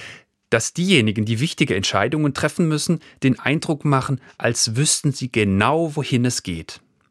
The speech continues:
Menschen, die zu jedem und zu allem was zu sagen haben. Mich nervt so etwas. Denn wie oft werden starke Meinungen später als Irrtümer entlarvt? Da ist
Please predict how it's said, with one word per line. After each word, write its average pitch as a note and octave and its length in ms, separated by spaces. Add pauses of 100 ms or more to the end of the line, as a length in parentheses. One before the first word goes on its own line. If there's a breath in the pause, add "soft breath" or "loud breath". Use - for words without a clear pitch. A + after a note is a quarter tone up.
(580 loud breath)
Menschen, D3+ 440
die C#3+ 120
zu - 180
jedem F#3+ 600
und A#2 160
zu - 200
allem C3+ 320
was B2+ 200
zu - 120
sagen F#2 440
haben. E2+ 360 (840 soft breath)
Mich C3 400
nervt G#2+ 500
so F2+ 200
etwas. - 680 (720 loud breath)
Denn D#3+ 200
wie D#3 160
oft - 360
werden C3 240
starke B2+ 380
Meinungen C#3 500
später C3 440
als - 160
Irrtümer D3 520
entlarvt? F2 680 (1200 loud breath)
Da C3+ 140
ist - 420